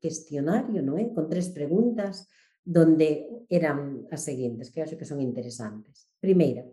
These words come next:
penso que as persoas que toman prep son promiscuas. Segunda,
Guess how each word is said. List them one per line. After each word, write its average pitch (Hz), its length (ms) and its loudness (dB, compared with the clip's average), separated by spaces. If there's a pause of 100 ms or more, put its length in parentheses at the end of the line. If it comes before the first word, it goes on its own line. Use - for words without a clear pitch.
penso 220 320 6
que 214 80 -4
as 190 80 -4
persoas 185 320 -4
que 175 160 -4
toman 175 320 2
prep 233 320 -4
son 175 240 0
promiscuas. 123 720 -6
Segunda, 135 480 -2